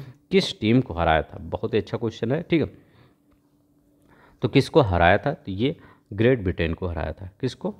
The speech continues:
ग्रेट ब्रिटेन को हराया था, ठीक है।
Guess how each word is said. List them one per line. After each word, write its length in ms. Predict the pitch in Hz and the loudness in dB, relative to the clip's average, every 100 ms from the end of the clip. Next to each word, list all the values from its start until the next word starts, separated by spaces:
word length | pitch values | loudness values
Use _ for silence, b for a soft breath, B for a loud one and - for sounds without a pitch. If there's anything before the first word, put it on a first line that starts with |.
| _ 95 | _ -2
ग्रेट 420 | 90 113 139 135 | 4 6 6 0
ब्रिटेन 480 | 90 80 87 85 82 | -4 -4 -4 -4 -4
को 300 | - 120 123 - | -6 -8 -8 -8
हराया 400 | 85 82 85 87 | -4 -2 0 0
था, 200 | - - | -2 -10
ठीक 220 | - 123 | -4 -2
है। 320 | 87 - - | -2 -6 -20